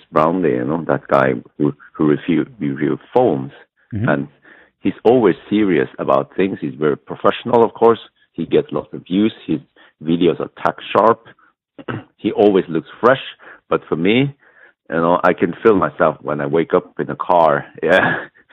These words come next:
Speaker 1: <laughs> So.
Speaker 2: Yeah, I think it's also the, uh, the authentic way you, you do your, your, your, your videos, and, um, this is what, what the people love.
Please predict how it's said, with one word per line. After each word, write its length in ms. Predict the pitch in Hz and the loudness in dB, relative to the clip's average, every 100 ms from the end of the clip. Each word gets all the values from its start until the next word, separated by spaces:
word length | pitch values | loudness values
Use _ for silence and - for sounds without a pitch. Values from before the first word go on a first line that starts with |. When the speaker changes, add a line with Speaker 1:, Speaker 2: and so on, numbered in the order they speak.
| - - | -20 -8
Speaker 1:
<laughs> 800 | - 117 - 117 - 107 - - | -2 -2 0 -4 -4 -10 -10 -6
So. 180 | 92 82 _ - - - - - _ - - _ _ _ _ | -4 -4 _ -20 -20 -20 -20 -20 _ -20 -20 _ _ _ _
Speaker 2:
Yeah, 180 | 110 151 107 | 0 2 2
I 80 | |
think 160 | 117 123 | 2 2
it's 160 | 120 - | 0 2
also 260 | 117 120 117 | 2 2 0
the, 380 | 98 104 104 98 | 0 2 2 0
uh, 320 | - 104 92 | -2 -2 -2
the 200 | 101 98 | 0 0
authentic 560 | - 101 - 127 135 101 | -2 -2 0 0 2 0
way 200 | 98 117 | 2 2
you, 360 | 110 95 92 90 | 2 0 0 0
you 180 | 80 | -2
do 280 | 95 98 95 | -2 -2 0
your, 480 | 98 98 95 95 92 | 0 0 2 4 2
your, 240 | 90 95 | 2 2
your, 180 | 90 90 | 2 0
your 420 | 73 95 90 85 | 0 0 0 -2
videos, 440 | 87 104 101 87 90 | -2 -2 0 -2 -2
and, 400 | 71 85 85 82 | -4 -4 -4 -2
um, 600 | 85 82 82 80 82 - - - - | -2 -2 -4 -6 -8 -14 -18 -14 -10
this 100 | 92 | -10
is 160 | 92 | -6
what, 240 | 90 90 - | -4 -4 -4
what 120 | 87 | -6
the 60 | - | -6
people 280 | 98 87 | -8 -2
love. 280 | 87 90 80 | 0 0 -4